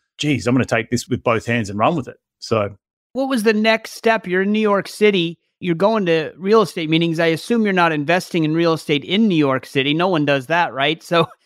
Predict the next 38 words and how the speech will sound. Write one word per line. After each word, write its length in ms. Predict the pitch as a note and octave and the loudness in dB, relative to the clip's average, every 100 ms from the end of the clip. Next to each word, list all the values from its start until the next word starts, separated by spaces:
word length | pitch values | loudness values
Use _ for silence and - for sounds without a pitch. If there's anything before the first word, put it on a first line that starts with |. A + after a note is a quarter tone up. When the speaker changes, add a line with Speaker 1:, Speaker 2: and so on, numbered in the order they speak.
| _ _ | _ _
Speaker 2:
like, 180 | F#3+ F3+ | -6 0
I 140 | F#3 G#3+ | 0 0
got 200 | G3+ G3+ | -2 0
in 240 | G3 F3 | -2 -4
through 240 | - F#3 | -2 0
an 120 | E3+ D#3+ | 0 0
accidental 480 | F3+ F#3 F#3+ F#3 F3 | -2 -2 -2 0 2
landlord, 540 | F3+ F#3 F3+ F#3 E3+ | 0 0 0 0 0
then 100 | E3 | 0
I 60 | D#3+ | 0
bought 220 | F3 - | 0 -2
some 140 | E3 | -8
single 300 | D3+ F3+ E3+ | -4 0 0
family 340 | D3+ F3 E3+ D#3 | 0 0 0 0
homes, 480 | E3+ E3+ E3+ E3 | 0 0 -2 -4
then 140 | E3+ E3+ | 0 0
I 40 | |
bought 200 | E3 E3 | 2 -2
some 120 | F3 | -2
multifamily, 800 | E3 E3+ E3+ E3+ - F3 E3+ E3 D#3+ | 0 0 2 -2 0 0 0 0 0
then 120 | E3+ | 2
I 80 | E3 | 0
decided 340 | E3 F3+ E3 | 0 0 0
I 80 | D#3+ | 0
didn't 200 | E3+ F3 | -2 -2
like 200 | E3+ E3 | -2 0
that. 140 | E3+ | 0
I 60 | E3+ | 0
wanted 260 | E3 D#3+ D#3 | 0 -2 -2
to 60 | |
be 180 | D3 C#3+ - | -4 -6 -4
completely 380 | D#3 F3+ E3 D3+ | 0 2 2 0
passive. 460 | F#3 F#3+ F3+ C#3+ - _ _ | -2 -2 -2 -4 -6 _ _
How 140 | G3 A#3 | -2 0
did 200 | A3+ F#3+ | 0 -2
you 160 | A3 | -6
go 260 | F3 F3+ F#3 | 0 2 0
from, 480 | - F#3 E3+ D3+ | -2 0 0 -2